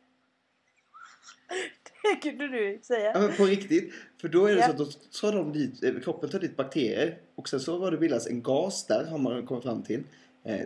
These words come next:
Speaker 2: den är inte alls stark. Men så stark som den kan gasa ihjäl bakterier. Så man typ in med bakterierna och så gasar man ihjäl dem. Det är lite fränt att kroppen gör så.
Speaker 1: Ja,
Speaker 2: Ja,
Speaker 1: jo,
Speaker 2: det
Speaker 1: jo.
Speaker 2: visste man inte.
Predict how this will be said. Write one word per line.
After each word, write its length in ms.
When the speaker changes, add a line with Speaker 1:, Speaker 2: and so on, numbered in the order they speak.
Speaker 2:
den 140
är 40
inte 220
alls 160
stark. 500
Men 100
så 140
stark 280
som 120
den 100
kan 220
gasa 460
ihjäl 360
bakterier. 460
Så 140
man 100
typ 200
in 140
med 100
bakterierna 420
och 80
så 80
gasar 280
man 100
ihjäl 160
dem. 80
Det 100
är 20
lite 180
fränt 300
att 80
kroppen 240
gör 160
så. 240
Speaker 1:
Ja, 360
Speaker 2:
Ja, 100
Speaker 1:
jo, 120
Speaker 2:
det 60
Speaker 1:
jo. 40
Speaker 2:
visste 220
man 100
inte. 200